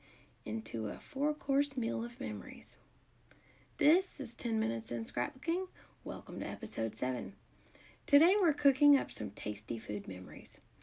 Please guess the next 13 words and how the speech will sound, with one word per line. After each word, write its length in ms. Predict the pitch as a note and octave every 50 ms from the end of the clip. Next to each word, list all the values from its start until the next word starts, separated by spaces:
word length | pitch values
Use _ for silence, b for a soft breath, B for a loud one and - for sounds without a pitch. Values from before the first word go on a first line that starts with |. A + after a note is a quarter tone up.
| b b b b - -
Get 200 | - A#3+ B3+ -
used 320 | - C4 C#4+ C#4+ - -
to 120 | - - E3+
it, 180 | - - -
my 100 | - - -
friends. 500 | - - - G3 G3+ G3+ G#3+ A3 - - b b b b b b b - - -
I'm 80 | A3 F#3+
all 180 | F#3+ G3 G#3
about 280 | G#3+ G3+ G3 G3+ G#3 -
the 100 | - - - _ - _ _ _ _ -
food 300 | C4 C4 B3 G#3+ F#3+ -
pun 320 | - - D3+ D3 - - -
today. 380 | - D3 - - - - -